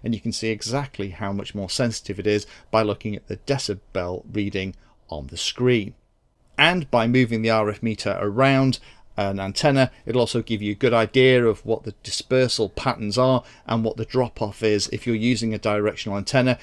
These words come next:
So you have a very good idea of what the actual cone of reception looks like and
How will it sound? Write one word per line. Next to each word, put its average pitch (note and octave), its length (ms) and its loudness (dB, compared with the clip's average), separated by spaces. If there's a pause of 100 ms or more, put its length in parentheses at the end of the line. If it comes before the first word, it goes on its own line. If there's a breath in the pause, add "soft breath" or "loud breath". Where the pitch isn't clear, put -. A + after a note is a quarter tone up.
(120)
So - 100 -6
you A#2 120 2
have A2 200 -4
a A2 60 -2
very C3+ 340 6
good A2 160 2
idea G#2 460 2 (180 loud breath)
of - 140 -6
what A2 180 0
the A#2 200 -4 (140)
actual G#2+ 880 -2
cone A2+ 320 0
of G2 140 -6
reception G#2 540 -4
looks D#3+ 240 -2
like A2+ 300 -2 (280 soft breath)
and A#2+ 260 0